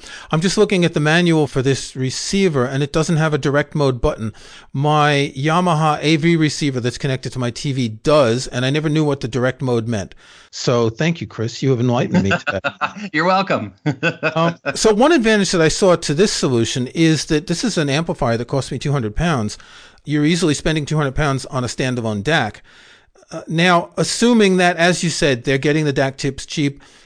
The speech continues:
Speaker 1: they've probably got the power supply good enough for it to be an amplifier. Uh, so why not benefit from that same power supply for the dac? It seems to me a, a, a really good option.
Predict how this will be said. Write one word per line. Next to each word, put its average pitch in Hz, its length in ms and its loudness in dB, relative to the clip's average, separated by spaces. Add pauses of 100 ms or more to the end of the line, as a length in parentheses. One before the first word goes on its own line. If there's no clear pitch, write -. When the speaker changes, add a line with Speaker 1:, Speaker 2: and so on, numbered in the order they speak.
(140)
Speaker 1:
they've 151 340 -2
probably 165 420 2
got 160 260 0
the 139 80 -8
power 156 360 0
supply 139 580 0
good 147 340 0
enough 135 320 0
for 127 180 -4
it 127 160 -4
to - 80 -8
be 127 480 -2 (180)
an 120 120 -6
amplifier. 127 800 0 (400)
Uh, 147 80 -6
so 147 180 2
why 156 200 4
not 160 200 0
benefit 156 460 2
from 139 180 -4
that 139 180 2
same 151 260 0
power 147 260 2
supply 127 460 0
for 120 160 -10
the 113 100 -4
dac? 139 320 0 (260)
It 127 120 -4
seems 151 260 -2
to 147 100 -6
me 139 460 -2
a, 135 80 -4
a, 123 460 -4
a 135 80 -2
really 131 240 2
good 113 160 -2
option. 131 480 -2